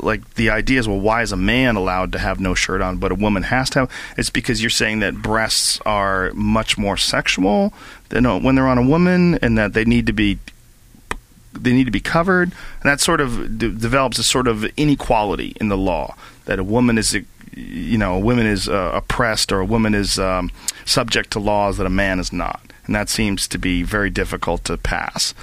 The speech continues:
So, you know, you deal with some situation where women are allowed to be topless, and they should be. How many guys get arrested for being gigolos? Is it zero? I mean, when was the last time a guy got arrested for fucking a woman because she paid him to? Has it ever even happened?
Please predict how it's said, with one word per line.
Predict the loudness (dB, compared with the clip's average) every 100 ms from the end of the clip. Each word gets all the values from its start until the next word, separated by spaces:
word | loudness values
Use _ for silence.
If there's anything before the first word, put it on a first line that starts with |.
| -12 -10 -10 -8
So, | -2 0 0 0
you | 0
know, | 2
you | 0
deal | 2 2
with | 2
some | 0 -2
situation | -2 -2 -2 0 0 0 0
where | 0
women | 2 4
are | 4
allowed | 2 0 0
to |
be | 0
topless, | 2 0 0 -2 -4 -8 -14 -20 -4
and | 2
they | 2
should | 4 2 2
be. | -2 -4 -14 -6
How | 0
many | 2
guys | 2 2 2
get | 2
arrested | 2 0 0 -4
for | 0
being | 2 2
gigolos? | 0 0 0 -2 -4 -10 -8
Is | -4
it | -4 -4
zero? | -4 -2 0 0 0 -4 -10 -20 -20 -4
I | 2
mean, | 4
when | 4
was | 2
the | 2
last | 0 2
time | 0
a | 2
guy | 2
got | 2 2
arrested | 2 0 -2
for | -2 -2
fucking | 0 0 0
a |
woman | 0 2 2 0
because | 0 -2
she | -2
paid | 0 -2 -2
him | -4
to? | -6 -8 -12 -12 -2
Has | 2
it | 2
ever | 4 4
even | 4
happened? | 4 4 4 2 2